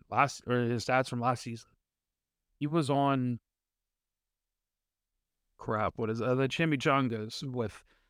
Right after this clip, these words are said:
uh, Stump and Scary Terry as their owners, and that team was not good at all.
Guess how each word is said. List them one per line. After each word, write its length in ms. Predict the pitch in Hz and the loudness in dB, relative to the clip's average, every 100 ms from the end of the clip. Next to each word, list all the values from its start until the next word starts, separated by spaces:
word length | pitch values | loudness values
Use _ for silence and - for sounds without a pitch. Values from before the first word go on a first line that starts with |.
| _ _ _ - | _ _ _ 2
uh, 200 | 113 104 | 2 2
Stump 420 | - 139 131 120 | -2 0 2 0
and 100 | 120 | -4
Scary 300 | - 123 120 | 0 0 0
Terry 380 | - 123 120 120 | -2 -2 -2 -4
as 100 | 110 | -6
their 180 | 120 | -8
owners, 420 | 117 127 123 113 104 | -6 -4 -4 -6 -4
and 120 | 110 | 0
that 160 | 160 | 0
team 240 | - 151 131 | 2 0 2
was 160 | 117 | 0
not 380 | 110 131 131 120 | 2 2 2 -4
good 200 | 120 107 | -6 -4
at 100 | 85 | 0
all. 400 | 135 135 107 107 | 2 0 -2 -8